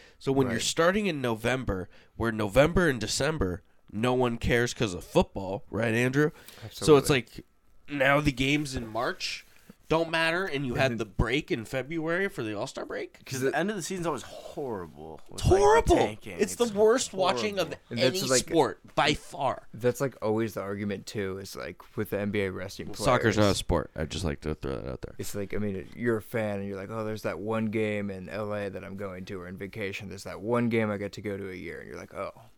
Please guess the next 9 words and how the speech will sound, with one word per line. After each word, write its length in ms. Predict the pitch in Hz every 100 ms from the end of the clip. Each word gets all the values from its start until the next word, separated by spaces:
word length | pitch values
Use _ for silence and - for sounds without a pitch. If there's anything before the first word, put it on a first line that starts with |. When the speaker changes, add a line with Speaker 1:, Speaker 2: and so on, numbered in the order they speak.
| _ -
Speaker 2:
LeBron's 380 | 104 82 -
sitting 320 | - - - -
because 320 | 65 107 92
he 160 | 98 92
has 240 | 107 90
to 100 | -
rest 320 | 85 73 -
today 380 | - - 50 - -
for 360 | - 95 -